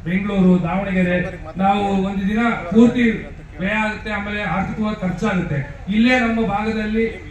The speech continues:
ಹಾಸ್ಪಿಟಲ್, ವೈದ್ಯಕೀಯ ಒಂದು ತಂಡ, ಆರೋಗ್ಯ ಒಂದು ನುರಿತ ತಂಡ ಬಂದಿದ್ದಾರೆ. ಎಲ್ಲಾ ರೀತಿ ಎಲ್ಲದನ್ನ ನಮ್ಮ ಜನಗಳು, ನಾವು ಎಲ್ಲರೂ ಸದುಪಯೋಗ ಮಾಡ್ಕೊಬೇಕಂತ ಹೇಳಿ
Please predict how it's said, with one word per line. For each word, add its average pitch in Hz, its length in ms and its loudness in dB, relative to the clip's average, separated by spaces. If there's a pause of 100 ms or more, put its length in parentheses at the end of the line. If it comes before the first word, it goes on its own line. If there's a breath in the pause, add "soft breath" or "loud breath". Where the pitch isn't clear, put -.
ಹಾಸ್ಪಿಟಲ್, 190 420 0
ವೈದ್ಯಕೀಯ 208 520 0
ಒಂದು 196 420 -2
ತಂಡ, 190 240 -2
ಆರೋಗ್ಯ 190 440 -2
ಒಂದು 190 340 -2 (300)
ನುರಿತ 202 300 -2
ತಂಡ 196 120 -8 (100)
ಬಂದಿದ್ದಾರೆ. 185 320 -2 (380)
ಎಲ್ಲಾ 214 220 0
ರೀತಿ 226 340 2
ಎಲ್ಲದನ್ನ 220 400 -2
ನಮ್ಮ 208 220 -2
ಜನಗಳು, 208 500 2
ನಾವು 190 300 -2
ಎಲ್ಲರೂ 190 340 2 (260)
ಸದುಪಯೋಗ 196 520 6
ಮಾಡ್ಕೊಬೇಕಂತ 185 600 -2
ಹೇಳಿ 180 260 4